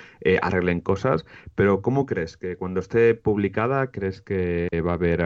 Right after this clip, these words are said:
un esfuerzo para recuperar un poco la accesibilidad o el porcentaje de accesibilidad que tenía el proyecto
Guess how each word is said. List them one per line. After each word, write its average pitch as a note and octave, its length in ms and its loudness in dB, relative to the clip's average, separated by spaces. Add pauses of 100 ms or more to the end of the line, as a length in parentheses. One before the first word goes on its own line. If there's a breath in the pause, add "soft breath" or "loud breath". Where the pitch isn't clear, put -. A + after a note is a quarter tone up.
un F2 260 0
esfuerzo F2+ 1000 0
para F2+ 220 -2
recuperar F2+ 500 -2
un F2 140 -2
poco F2+ 400 0
la F2 100 0
accesibilidad E2 800 0
o D#2+ 60 2
el D#2 100 2
porcentaje E2+ 760 -4
de E2 80 -4
accesibilidad E2 580 -4
que E2 100 -4
tenía E2 400 0 (340 loud breath)
el F2+ 160 2
proyecto E2 680 2